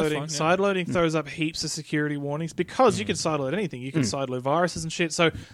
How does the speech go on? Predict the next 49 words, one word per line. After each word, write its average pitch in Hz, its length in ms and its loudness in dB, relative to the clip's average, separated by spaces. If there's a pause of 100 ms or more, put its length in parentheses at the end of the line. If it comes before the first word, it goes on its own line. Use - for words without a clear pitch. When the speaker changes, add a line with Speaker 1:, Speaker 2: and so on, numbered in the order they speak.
Speaker 2:
there, 165 260 6
you 185 160 4
can 240 440 4
do 147 120 0
it. 147 140 -8
Whereas 180 260 4
iPad, 196 400 2
I, 185 300 2
I 180 140 2
O 185 80 6
S 156 120 0
locks 139 340 -4
you 131 140 2
out. 127 160 -4 (240)
Speaker 1:
Yeah. 110 100 0
Speaker 2:
It's 92 80 -2
like, 131 160 -6 (140)
"No 175 220 8
chance 160 360 4
you're 147 140 4
downloading 135 640 0
dodgy 131 280 0
shit." - 320 -4 (320)
Also, 143 360 0
not 139 240 -4
stuff - 280 -4
that 131 160 -8
we're 143 120 -2
not 131 160 -6
getting 127 180 -8
money 135 220 -4
for. 120 260 -8 (260)
Speaker 3:
Mm. 110 200 -4 (100)
Speaker 2:
Whereas 151 240 4
Google's 170 380 6
like, 151 200 4
"You 165 140 6
really 180 440 8
shouldn't. 170 520 6 (400)
You 160 140 2 (240)
Speaker 3:
Yeah. 180 180 8
Speaker 2:
really 185 320 2
shouldn't." 165 400 -2 (300)
You - 80 -14
can, 339 260 0
though. 175 220 0 (260)
Speaker 3:
Yeah. 117 280 4 (640)
Speaker 2:
But - 80 -4
Speaker 3:
Um, 120 440 2